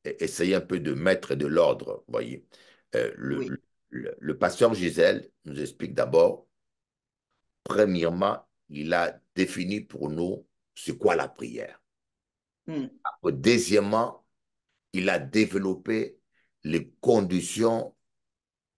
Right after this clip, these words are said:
Speaker 1: pour une prière efficace.
Speaker 2: Efficace.
Speaker 1: Il est rentré en, elle est rentrée en détail, on a donné tous ces versets, les mains pures, le cœur pur, tout ça. Et, oui.
Speaker 2: Moi, maintenant, je dis que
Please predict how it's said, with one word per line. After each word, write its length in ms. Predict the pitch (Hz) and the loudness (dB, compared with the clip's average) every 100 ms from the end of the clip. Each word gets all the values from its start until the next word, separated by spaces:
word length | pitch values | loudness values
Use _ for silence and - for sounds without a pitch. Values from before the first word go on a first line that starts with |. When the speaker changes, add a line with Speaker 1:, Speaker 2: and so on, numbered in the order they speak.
| _ - | _ -4
Speaker 1:
pour 200 | 110 107 | 0 2
une 140 | 101 | 2
prière 600 | - 85 90 95 98 - _ | 0 2 6 6 4 0 _
efficace. 800 | 104 - 73 - 64 - - - _ _ _ - | 0 0 -4 -2 -2 -6 -14 -18 _ _ _ -20
Speaker 2:
Efficace. 840 | - - - - - - - - _ - | -20 -20 -20 -20 -20 -20 -20 -20 _ -4
Speaker 1:
Il 120 | 73 | 0
est 80 | 76 | 2
rentré 320 | 73 71 78 | 0 -2 -2
en, 160 | 76 65 - | -2 -2 -2
elle 140 | 82 | 2
est 40 | 92 | 4
rentrée 300 | 80 69 78 | 2 0 -2
en 40 | |
détail, 720 | 67 - 101 101 95 101 101 | -2 -2 0 0 0 -4 -6
on 100 | - | -8
a 60 | 78 | -2
donné 200 | 78 78 | 0 0
tous 100 | 80 | -2
ces 140 | 80 | 0
versets, 560 | 76 73 76 - 101 101 | 2 2 0 0 0 2
les 140 | 92 | 0
mains 280 | 73 80 90 | -4 0 0
pures, 460 | 87 90 98 98 98 | 0 -4 -4 -2 -2
le 140 | 76 | -4
cœur 380 | 69 92 87 73 | -2 2 2 2
pur, 440 | - 107 110 107 - - - _ | -4 0 2 0 -4 -16 -20 _
tout 100 | 95 | -8
ça. 300 | - - - - _ _ _ _ _ _ _ - | -4 -4 -4 -18 _ _ _ _ _ _ _ -6
Et, 240 | 90 - _ _ _ _ _ _ _ _ _ _ _ _ | -6 -6 _ _ _ _ _ _ _ _ _ _ _ _
oui. 200 | 160 156 | -16 -12
Speaker 2:
Moi, 180 | - 233 | -2 2
maintenant, 460 | 269 247 - 247 254 | 2 0 -2 -2 0
je 200 | 262 247 | 0 -4
dis 360 | 220 240 294 320 | -8 -12 -16 -14
que 120 | - | -12